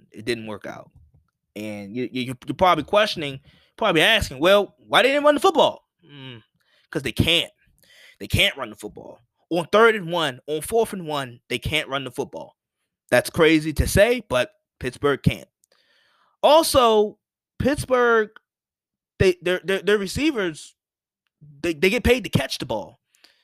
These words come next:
Their receivers are leading the league in drops. And in that one game versus Washington, they had seven drops. And that was a trend last week. Now, Mike Tomlin, I could have sworn Mike Tomlin literally went on a rant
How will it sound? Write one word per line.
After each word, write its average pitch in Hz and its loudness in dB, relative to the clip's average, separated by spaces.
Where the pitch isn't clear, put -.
Their 196 4
receivers 247 -2
are 180 0
leading 214 -2
the 175 -4
league 196 -2
in 143 -8
drops. - -8
And 196 2
in 185 0
that 214 2
one 269 2
game 277 0
versus 208 -2
Washington, 190 -4
they 214 0
had 269 0
seven 285 0
drops. 311 -8
And 214 2
that 226 4
was 269 0
a 247 2
trend 262 0
last 339 2
week. 143 -8
Now, 262 0
Mike 302 0
Tomlin, 330 0
I 254 -2
could 320 -2
have 277 -4
sworn 285 -4
Mike 247 -4
Tomlin 233 -4
literally 175 0
went 185 -2
on 180 -2
a 127 -2
rant 226 -4